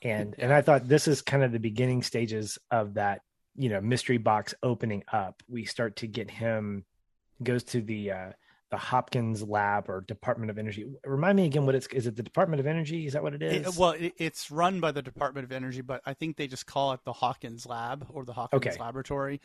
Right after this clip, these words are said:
Speaker 1: I keep saying
Speaker 2: Uh, that's what
Speaker 1: Hopkins,
Speaker 2: they,
Speaker 1: too. It's
Speaker 2: yeah, that's what
Speaker 1: Hawkins.
Speaker 2: they,
Speaker 1: <laughs>
Speaker 2: yeah, it's not the Anthony Hopkins Lab. That's some,
Speaker 1: <laughs>
Speaker 2: that's, I think that's in England,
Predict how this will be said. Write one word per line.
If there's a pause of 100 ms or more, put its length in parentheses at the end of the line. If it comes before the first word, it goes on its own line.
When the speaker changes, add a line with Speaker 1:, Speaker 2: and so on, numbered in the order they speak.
(180)
Speaker 1:
I
keep
saying
Speaker 2:
Uh,
that's
what
Speaker 1:
Hopkins,
Speaker 2:
they,
Speaker 1:
too.
It's (100)
Speaker 2:
yeah,
that's
what
Speaker 1:
Hawkins. (380)
Speaker 2:
they, (200)
Speaker 1:
<laughs>
Speaker 2:
yeah, (100)
it's
not
the
Anthony
Hopkins
Lab.
That's
some, (120)
Speaker 1:
<laughs>
Speaker 2:
that's,
I
think
that's
in
England,